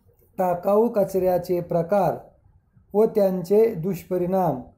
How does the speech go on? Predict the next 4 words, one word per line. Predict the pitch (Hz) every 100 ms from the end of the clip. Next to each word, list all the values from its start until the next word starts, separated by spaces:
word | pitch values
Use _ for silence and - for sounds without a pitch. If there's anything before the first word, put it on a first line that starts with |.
| _
शिकवल्याचे | - 170 180 175 170 165 170 190
राहुलला | 180 160 160 165 180 - -
आठवले. | 170 147 147 151 156 - - _ - - - _ _ _ _ _ _ _ _ _ - - _ _ _ -
चार, | 196 180